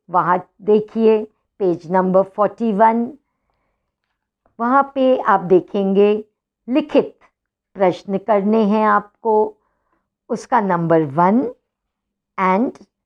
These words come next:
number two आपको करना है। उसके बाद page फ़ोर्टी टू पे आपको question number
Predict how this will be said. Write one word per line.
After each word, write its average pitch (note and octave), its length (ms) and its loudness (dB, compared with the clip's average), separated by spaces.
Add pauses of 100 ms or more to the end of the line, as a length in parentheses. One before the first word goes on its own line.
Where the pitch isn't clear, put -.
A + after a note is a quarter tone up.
(220)
number E3+ 340 -2
two A#3+ 520 -4 (680)
आपको E3+ 340 -8
करना D#3 440 -2
है। C3 420 -8 (1040)
उसके D4 360 -6
बाद E3+ 400 -4 (540)
page A3 260 -4 (580)
फ़ोर्टी C#4 380 -2
टू A3 260 -8 (180)
पे F3+ 380 -2 (440)
आपको F#3 400 -6
question F#3+ 560 -6
number E3 560 0